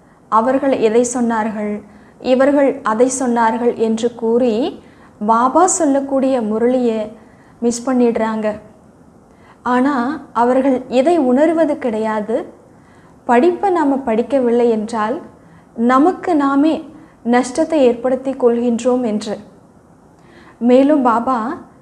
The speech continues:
சேவைக்காக மிக தாழ்ந்த நிலையில இருப்பவர்களுக்கு நாம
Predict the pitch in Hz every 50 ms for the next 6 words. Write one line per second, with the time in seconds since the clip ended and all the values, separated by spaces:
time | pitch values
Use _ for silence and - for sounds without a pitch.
0 | _ - - - 262 262 277 294 320 339 320 - 277 233 233 233 - 240 233 196
1 | - - - - _ _ _ - _ _ _ - - - - - - 240 262 277
2 | 285 349 359 349 - - - 254 220 233 247 269 294 311 330 339 349 381 359 311
3 | 269 233 240 254 277 285 285 269 - - 220 226 247 240 - 277 269 262 247 254
4 | 240 247 240 247 247 - 294 269 247 233 220 220 277